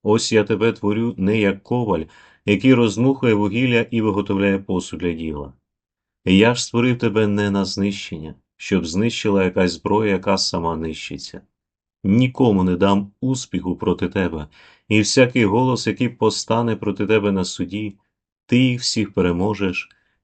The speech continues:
і винуваті перед тобою будуть у смутку. Є спадок тим, які служать Господу, і ви будете праведні для мене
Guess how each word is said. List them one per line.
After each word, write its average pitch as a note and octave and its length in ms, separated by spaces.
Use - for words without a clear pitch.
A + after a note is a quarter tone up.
і A#2 100
винуваті A#2 540
перед A2+ 300
тобою G2 440
будуть E2+ 400
у E2+ 60
смутку. - 600
Є G2+ 300
спадок F#2 520
тим, G#2+ 360
які C3 400
служать F#2+ 460
Господу, E2 640
і A2+ 180
ви C3+ 240
будете B2 480
праведні G#2+ 680
для E2+ 180
мене D2 400